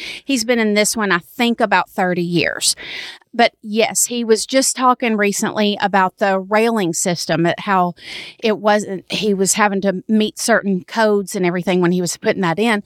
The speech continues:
And the person that makes those decisions was not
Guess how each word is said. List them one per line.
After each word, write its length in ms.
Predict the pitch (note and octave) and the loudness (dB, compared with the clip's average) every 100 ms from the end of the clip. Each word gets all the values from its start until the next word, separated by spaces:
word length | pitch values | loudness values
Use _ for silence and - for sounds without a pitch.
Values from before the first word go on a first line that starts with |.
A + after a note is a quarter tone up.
| - | -2
And 240 | G#3 G3+ | 0 2
the 280 | F#3 F#3 F#3 - | 2 2 -2 -4
person 380 | - A#3 - G#3+ | 0 2 2 -2
that 120 | D3 | 0
makes 240 | G#3 F#3+ | -2 -2
those 220 | A3 G3 | -2 -2
decisions 640 | - - B3+ C4 A#3 G3+ - - - - | -2 2 2 2 0 -2 -4 -8 -20 -6
was 280 | G#3+ G#3+ G3+ | 2 2 2
not 520 | G#3 G3 F#3+ - - | 0 2 2 0 -16